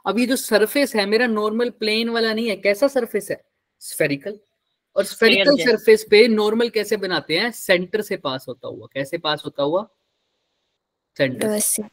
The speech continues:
Speaker 1: तो आप देखो ये dotted line, जब light यहाँ पर incident आ रही है तो इसका normal कैसे खींचा है? देखो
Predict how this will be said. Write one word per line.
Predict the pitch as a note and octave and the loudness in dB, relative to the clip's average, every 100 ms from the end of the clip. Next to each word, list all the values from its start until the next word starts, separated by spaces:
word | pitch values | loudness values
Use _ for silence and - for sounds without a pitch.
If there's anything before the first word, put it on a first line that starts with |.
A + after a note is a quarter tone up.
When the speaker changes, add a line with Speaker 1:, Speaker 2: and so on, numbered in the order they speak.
| - | 0
Speaker 1:
तो | |
आप | F#3+ G3 | 4 6
देखो | A3 B3 | 6 6
ये | A#3+ | 6
dotted | F#3+ G3+ G3+ A#3 G#3 | 8 8 6 2 2
line, | F#3 F#3 | 0 0
जब | F#3+ G3 | 0 2
light | F#3 G3 G3 | 2 0 -2
यहाँ | F#3+ F3+ | -2 -2
पर | F#3 G3 | -2 -2
incident | F#3+ G#3 F3+ F3+ | -2 -4 -2 -2
आ | E3 | -2
रही | C#3+ | 0
है | E3 | 0
तो | F3+ | 0
इसका | F3 F#3 | 0 0
normal | F3 F3 F#3+ | 0 0 -2
कैसे | F3+ F3+ G3 | -2 -2 -4
खींचा | F3+ E3 | -6 -6
है? | D#3 | -4
देखो | D3+ - F#3 | -4 -6 -14